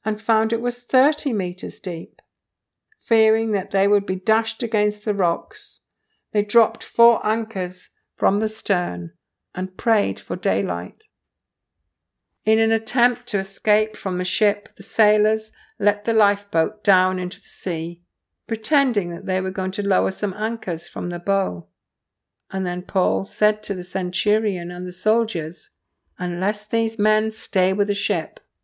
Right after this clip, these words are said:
you cannot be saved." So the soldiers cut the ropes that held the lifeboat and let it drift away.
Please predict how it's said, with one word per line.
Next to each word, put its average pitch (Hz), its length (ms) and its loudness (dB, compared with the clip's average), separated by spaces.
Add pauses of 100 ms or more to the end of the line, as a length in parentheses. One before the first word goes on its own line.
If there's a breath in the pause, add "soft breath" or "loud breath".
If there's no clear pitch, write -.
(320)
you 165 160 0
cannot 160 400 -4
be 156 80 -6
saved." 160 580 -4 (1300)
So - 200 0
the 202 120 -2
soldiers 247 640 2
cut - 340 -4
the 240 120 -2
ropes 165 420 -2
that - 180 -8
held 240 340 -2
the 240 80 -4
lifeboat 165 760 -6 (680)
and 175 200 -6
let 170 180 -8
it - 160 -14
drift - 380 -8
away. 170 500 -12